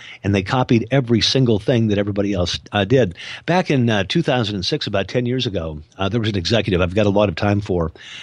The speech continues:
at Yahoo. Um, his name was Brad Garlinghouse. And, uh, and he wrote something called the Peanut Butter Memo. And, uh, the peanut butter memo addressed to everybody in the company was, uh, "We're spreading it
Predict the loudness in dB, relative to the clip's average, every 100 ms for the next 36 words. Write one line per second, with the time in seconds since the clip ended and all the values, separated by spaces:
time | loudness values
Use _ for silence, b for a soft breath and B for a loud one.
0 | B -2 0 2 0 0 -2 -4 -2 0
1 | 0 -2 -2 0 2 0 2 2 2 0
2 | 0 2 0 -4 -6 -6 -6 B B B
3 | B B 2 2 2 0 0 2 2 2
4 | 0 -6 -6 -4 0 0 0 0 -2 -2
5 | -2 -4 -8 B B 0 2 2 -2 -4
6 | -6 -4 0 2 0 -2 -2 2 2 2
7 | 0 0 -4 -10 -20 B B B B -2
8 | 2 2 2 0 0 0 0 0 2 2
9 | 2 2 0 0 0 0 0 0 -2 -2
10 | 0 0 0 -2 -2 -2 0 -2 -2 -2
11 | 0 2 0 -6 B B B -2 0 2
12 | 0 -2 0 2 2 0 0 0 0 -2
13 | -4